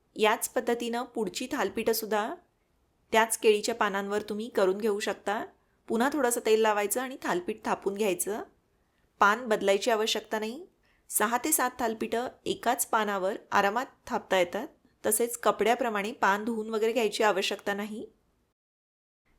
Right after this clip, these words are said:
काकडीला तसाही स्वतःचा असा स्वाद नसतो, त्याच्यामुळं पुदिन्याच्या चटणीसोबत खायला हे जे थालिपीठ आहे ते अगदी मस्त लागतं. तुम्ही हा प्रयोग जरूर करून बघा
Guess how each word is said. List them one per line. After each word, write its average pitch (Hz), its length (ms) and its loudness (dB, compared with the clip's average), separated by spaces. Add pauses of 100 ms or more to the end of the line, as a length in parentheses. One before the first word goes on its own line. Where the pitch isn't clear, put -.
(140)
काकडीला 233 480 2 (100)
तसाही 233 340 0
स्वतःचा 214 540 2
असा 240 180 0
स्वाद 214 340 6
नसतो, 226 560 -4 (680)
त्याच्यामुळं 214 500 -2 (360)
पुदिन्याच्या 233 600 -2
चटणीसोबत 220 640 -2
खायला 202 200 0
हे 220 160 -2
जे 208 160 2
थालिपीठ 196 380 -4
आहे 214 100 -2
ते 214 120 0
अगदी 196 260 -2
मस्त 208 300 -2
लागतं. 220 440 0 (880)
तुम्ही 220 180 0
हा 240 80 0
प्रयोग 220 340 2
जरूर 220 260 2
करून 254 280 2
बघा 226 280 0